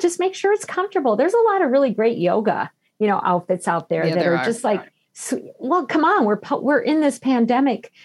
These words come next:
Speaker 1: loose, you know, loose clothes thing. So
Speaker 2: True.
Speaker 1: it's out there right now.
Speaker 2: True. When I think it makes me, as I move, I go, I'm going through each and every drawer, and I have not even touched my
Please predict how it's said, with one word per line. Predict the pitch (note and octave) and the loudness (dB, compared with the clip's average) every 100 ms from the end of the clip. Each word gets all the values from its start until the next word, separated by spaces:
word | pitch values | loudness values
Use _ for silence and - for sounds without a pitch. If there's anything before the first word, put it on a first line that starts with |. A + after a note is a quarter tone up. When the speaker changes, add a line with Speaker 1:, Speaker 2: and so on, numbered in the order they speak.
| _ | _
Speaker 1:
loose, | A3 C#4 C#4+ - - - | 0 2 0 -6 -10 -2
you | A#3 | 2
know, | G3+ | 2
loose | G3+ C4 B3 | 2 2 0
clothes | - A3+ D4 A#3 B2+ - | -4 0 2 2 -2 -8
thing. | - D#3 B2 D3 | -4 -4 -4 -6
So | - G#3+ F#3+ | -2 2 2
Speaker 2:
True. | F#3 G3+ | 0 0
Speaker 1:
it's | F#3 - | 0 2
out | D#4 - F#3+ | -2 -2 -2
there | E3+ | -2
right | D#3 - | -2 -4
now. | D#3 E2 | -4 -4
Speaker 2:
True. | D#3+ C4+ G#3 D#3 - - | -2 -2 -2 -4 -14 -10
When | G#3 A3 | -4 -2
I | G#3 | -2
think | A#3 A3+ | -2 -2
it | G#3 | -2
makes | G3+ F#3 | -4 -2
me, | F#3 E3+ - _ F#3 | -2 -2 -6 _ -6
as | G3 F3+ | -2 -2
I | F3 | -2
move, | F#3+ F#3+ | -2 -2
I | E3 D#3 | -2 -4
go, | E3+ | -4
I'm | - | -4
going | F3 E3 E3 | -4 -4 -4
through | F3 D#3 | -6 -4
each | E3+ - | -6 -4
and | E3 | -6
every | D#3+ D#3+ | -4 -6
drawer, | E3 D#3+ D#3+ | -6 -4 -2
and | E3+ E3+ | -2 -4
I | |
have | D#3+ - E3 | -6 -6 -4
not | D#3+ D#3+ D3+ - | -4 -4 -6 -8
even | D3+ C#3+ | -12 -12
touched | - - D#3+ - F3 | -8 -4 -4 -8 -6
my | D#3 C#3+ | -6 -6